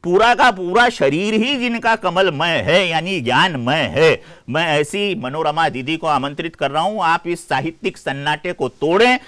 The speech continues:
अपने हाथों को जहमत दें और जोरदार तालियों के साथ आदरणीय दीदी का स्वागत करें, वंदन करें, अभिनंदन करें। आइए दीदी,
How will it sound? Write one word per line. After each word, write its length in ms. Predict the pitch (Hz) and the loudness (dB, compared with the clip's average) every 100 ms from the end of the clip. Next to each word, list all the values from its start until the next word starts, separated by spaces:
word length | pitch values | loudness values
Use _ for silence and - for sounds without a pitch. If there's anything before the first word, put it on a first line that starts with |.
| - | -4
अपने 340 | - - 180 | -2 -2 -2
हाथों 380 | 175 135 143 185 | 0 0 0 -2
को 100 | - | -2
जहमत 500 | 117 101 151 180 233 | -4 0 2 4 4
दें 260 | 190 247 294 | 4 4 2
और 400 | - - 190 208 | 0 -2 2 4
जोरदार 480 | 175 185 165 220 220 | 6 4 6 4 4
तालियों 400 | 185 180 190 190 | 2 2 0 -2
के 140 | 170 | -2
साथ 320 | - 160 - | 2 2 2
आदरणीय 380 | 147 151 156 151 | 0 0 0 -2
दीदी 260 | 147 170 170 | -2 0 0
का 120 | 151 | 0
स्वागत 380 | 143 143 165 - | 0 0 0 -2
करें, 200 | 160 156 | 0 0
वंदन 280 | 139 147 | 0 -4
करें, 360 | 160 151 147 151 | -6 -2 0 0
अभिनंदन 460 | 143 147 143 151 160 | 0 -4 -6 -6 -8
करें। 280 | 156 147 | -4 -2
आइए 360 | 160 127 151 170 | 0 -2 -2 -2
दीदी, 380 | 156 160 196 | 0 -2 -2